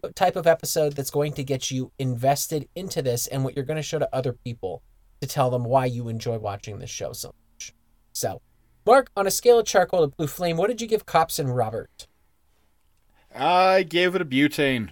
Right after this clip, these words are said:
Speaker 2: It's fine. It's ambitious. It does try to do something cool with multiple storylines culminating at once. I always like that. Um,
Speaker 1: Okay.
Speaker 2: it's not a good episode, but it's also not bad.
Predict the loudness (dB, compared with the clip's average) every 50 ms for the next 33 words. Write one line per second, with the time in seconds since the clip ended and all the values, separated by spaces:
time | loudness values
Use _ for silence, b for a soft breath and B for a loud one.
0 | -8 -2 -2 -2 -2 -2 -6 -10 -10 -12 _ _ _ _ _ _ _ _ -6 -2
1 | 0 2 2 2 2 0 -2 -4 -6 -8 -2 0 2 2 2 2 0 -2 -2 0
2 | 0 0 0 0 -2 -6 -4 0 0 0 0 0 0 0 0 0 -2 -4 -4 -6
3 | -6 -6 -4 -2 -2 0 0 -2 -2 -4 -6 -8 -6 -6 -6 -6 -4 -4 -2 -2
4 | -2 0 0 -2 -2 -2 -4 -8 -10 -14 _ -12 -8 -8 -6 -4 -4 -2 -2 -2
5 | -2 -4 -6 -6 -8 -8 -8 -8 -8 -10 -6 -2 0 2 2 2 0 -2 -4 -4
6 | -4 -4 -6 -4 -4 -4 -4 -4 -4 -6 -8 -6 -4 -2 -2 -2 -2 -2 -4 2
7 | 4 4 4 4 2 B B B B B B -10 -4 2 4 4 4 6 4 4
8 | 2 2 0 -2 0 2 2 2 2 0 0 2 2 0 2 0 0 0 0 -2
9 | -2 -2 -2 -2 -2 -2 -2 -4 -6